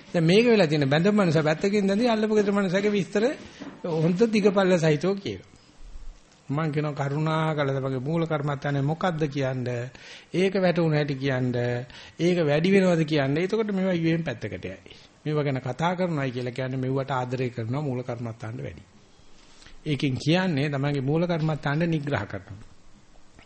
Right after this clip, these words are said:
තමගේ මූල කර්මත්තාන්ට අනදර කරනවා. හිතලා කරන දෙයක් නෙමෙයි. ඕගොල්ලෝ ගෙවල් වල ගිහලා දීක කඩා ගන්නෙත් ඕකෙන්මයි. මං බැඳලා නැහැ. ඒකට මට කියත හැකි ගොඩ ඉඳලා. ඉදිරිපත් කළ යුතු දන්නෙත් නැහැ. ඉදිරිපත් කරන ක-, විලා-, විලාසය දන්නෙත් නැහැ. ඒක නිසා ඉදිරිපත් කරන ස්වරූපේ හිතාගත්ත නැති කෙනෙකුට කෙනෙහිනවා.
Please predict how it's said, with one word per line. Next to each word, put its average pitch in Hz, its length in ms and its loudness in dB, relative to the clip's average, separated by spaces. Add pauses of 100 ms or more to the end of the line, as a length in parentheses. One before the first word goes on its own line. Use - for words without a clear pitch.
(260)
තමගේ 120 320 -2
මූල 151 200 0
කර්මත්තාන්ට 139 540 -2
අනදර 143 440 0
කරනවා. 104 400 -6 (340)
හිතලා 233 340 2
කරන 233 240 2
දෙයක් 196 240 -2
නෙමෙයි. 120 320 -4 (300)
ඕගොල්ලෝ 160 340 0
ගෙවල් 147 300 0
වල 170 120 0
ගිහලා 170 220 -2
දීක 160 240 -2
කඩා 165 320 0
ගන්නෙත් 190 380 0
ඕකෙන්මයි. 107 460 -2 (360)
මං 156 220 0
බැඳලා 160 340 2
නැහැ. 156 240 -2 (400)
ඒකට 151 180 -4
මට 151 220 0
කියත 156 260 0
හැකි 175 180 2
ගොඩ 160 200 4
ඉඳලා. 104 400 0 (1500)
ඉදිරිපත් 160 540 -2
කළ 170 180 2
යුතු 175 260 2
දන්නෙත් 180 440 0
නැහැ. 208 240 2
ඉදිරිපත් 156 460 -2
කරන 147 240 0
ක-, 147 140 -2
විලා-, 147 380 4
විලාසය 190 460 6
දන්නෙත් 123 420 2
නැහැ. 180 200 0
ඒක 170 100 0
නිසා 170 200 -2
ඉදිරිපත් 160 440 -2
කරන 165 200 0
ස්වරූපේ 170 440 0
හිතාගත්ත 190 580 -2
නැති 202 220 0
කෙනෙකුට 185 280 -2
කෙනෙහිනවා. 95 560 -10